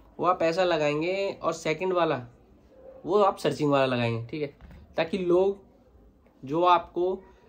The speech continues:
ऐसे क्लिकबेट वाला है, ठीक है, टाइटल, पहला कीवर्ड आप लगा देंगे, ठीक है, तो आपकी जो एग्जिस्टिंग ऑडियो है वो तो आपकी वीडियो देख लेंगे, दो तीन दिन देख लेगी, लेकिन उसके बाद भी वो चलना ही चाहिए ना, क्योंकि आपने टॉपिक अच्छा चुना है, ठीक है, सर्चेबल टॉपिक है,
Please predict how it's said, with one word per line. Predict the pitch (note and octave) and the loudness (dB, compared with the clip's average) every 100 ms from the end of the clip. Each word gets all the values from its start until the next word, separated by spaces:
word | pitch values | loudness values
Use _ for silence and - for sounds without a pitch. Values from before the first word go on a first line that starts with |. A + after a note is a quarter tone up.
| - | -4
ऐसे | C#3 D3 | -2 -2
क्लिकबेट | F3 F3+ D#3+ F3 E3 | -2 -2 -2 -2 0
वाला | E3 E3 | 0 2
है, | E3+ - - - | -2 -8 -14 -6
ठीक | F#3 | -4
है, | |
टाइटल, | F3+ E3 D#3 D#3 D#3 - - _ | -2 -2 -2 -4 -6 -16 -20 _
पहला | C#3 D3+ | 0 2
कीवर्ड | D#3 E3 E3+ | 0 0 0
आप | D#3+ D#3 | 0 0
लगा | C#3+ C#3+ | -2 -2
देंगे, | D3 D3 D3 - _ _ | -2 -2 -6 -12 _ _
ठीक | D3+ | -6
है, | D#3 | -6
तो | C#3+ E3 | -4 0
आपकी | D3 E3 E3 G3 | 2 2 0 -2
जो | F#3 | -2
एग्जिस्टिंग | E3+ F3 F3+ F3 | -2 -4 -4 -2
ऑडियो | E3+ E3 E3+ | -2 -2 -2
है | E3+ | -4
वो | E3 C#3 D3 | -6 -4 -2
तो | E3+ | -2
आपकी | D#3+ F3+ | -2 -2
वीडियो | F3 F3 | -2 0
देख | F3+ | 0
लेंगे, | G3 E3 D3 - - - - - - - | 0 -2 -6 -16 -20 -20 -20 -20 -20 -4
दो | C#3+ D#3 | -2 0
तीन | F3+ | 0
दिन | F#3 G3 | 0 2
देख | G3+ | 4
लेगी, | G#3 G3 F#3+ - - - D3+ | 4 0 -4 -14 -20 -10 -4
लेकिन | F#3+ | -2
उसके | G#3+ - G#3 | 0 2 2
बाद | E3 F3 F#3 | 2 2 0
भी | F#3 G3+ | -2 2
वो | G3+ G#3 | 4 2
चलना | F#3 E3 F3+ | 0 0 0
ही | |
चाहिए | F3 C#3+ A#2 | 0 -2 0
ना, | F3+ A3 - - - - - - - - | 2 0 -2 -12 -20 -20 -20 -20 -20 -8
क्योंकि | C#3 D#3+ | -2 0
आपने | E3 F3+ | 0 -2
टॉपिक | E3+ D#3+ E3+ E3 | 0 0 0 -2
अच्छा | D#3+ E3 | -2 -4
चुना | E3 D#3+ | -4 -2
है, | D#3 D#3 | -2 -2
ठीक | D3 E3+ | -4 -6
है, | D#3+ | -4
सर्चेबल | D3+ C#3+ D3 D3 | -4 -4 -2 -2
टॉपिक | D3 D3 D3+ | 0 0 0
है, | D3+ | -4